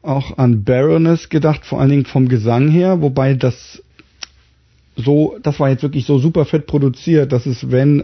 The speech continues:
eine neuere Bano-, Baroness sein müsste. Und da, wo ich aufgehört hab, die zu verfolgen, waren die eigentlich sehr viel sanfter oder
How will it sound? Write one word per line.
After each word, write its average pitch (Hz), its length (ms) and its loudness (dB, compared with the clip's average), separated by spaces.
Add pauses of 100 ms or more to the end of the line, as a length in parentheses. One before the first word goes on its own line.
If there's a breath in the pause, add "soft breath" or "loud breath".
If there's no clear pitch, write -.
eine 127 280 -2
neuere 123 580 2
Bano-, 113 480 0 (100)
Baroness 120 800 0 (420 loud breath)
sein 127 360 2
müsste. 156 600 0 (480 soft breath)
Und 135 380 -2 (440)
da, 135 220 0
wo 147 140 2
ich - 200 -4
aufgehört 156 400 0
hab, 147 140 0
die 147 100 -2
zu 143 120 -4
verfolgen, 151 560 0
waren 139 200 2
die 143 120 -2
eigentlich - 420 -4 (140)
sehr 127 260 0
viel 135 420 0
sanfter 120 800 -2
oder 107 360 -2